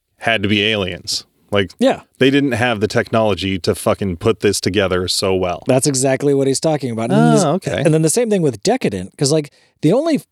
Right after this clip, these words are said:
Speaker 2: way that I've ever heard, or that I've mostly heard decadent is, like, in, like,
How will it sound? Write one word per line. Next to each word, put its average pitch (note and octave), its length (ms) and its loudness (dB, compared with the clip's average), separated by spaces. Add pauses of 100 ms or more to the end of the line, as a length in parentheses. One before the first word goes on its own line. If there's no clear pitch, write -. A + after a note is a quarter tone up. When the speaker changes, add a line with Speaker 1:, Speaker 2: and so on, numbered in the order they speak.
(120)
Speaker 2:
way D#3+ 320 2
that D3+ 120 0
I've D3 200 0
ever C3+ 260 0
heard, C3+ 260 0
or C#3 120 0
that B2 180 0
I've A#2+ 140 0
mostly D3+ 340 0
heard B2 240 -2
decadent C3+ 480 -2
is, A2 240 -2
like, A2+ 180 0
in, G2+ 280 -4
like, G2+ 200 -4